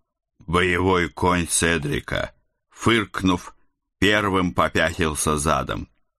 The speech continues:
«Какие проблемы?» опережая меня, поинтересовался Центурион,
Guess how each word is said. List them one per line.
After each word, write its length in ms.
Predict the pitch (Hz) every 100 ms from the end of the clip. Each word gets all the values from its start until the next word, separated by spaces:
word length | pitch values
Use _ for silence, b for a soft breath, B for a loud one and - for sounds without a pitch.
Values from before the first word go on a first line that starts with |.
| _ _ _ _ _ _ _ _ _ _ _
«Какие 480 | - 160 277 294 175
проблемы?» 720 | - 185 196 190 104 90 - _ _ _ _ _
опережая 720 | - - 82 87 87 90 85
меня, 300 | 85 87 101
поинтересовался 1080 | - 85 90 90 95 87 98 92 92 - 85
Центурион, 880 | - 90 82 90 85 87 107 107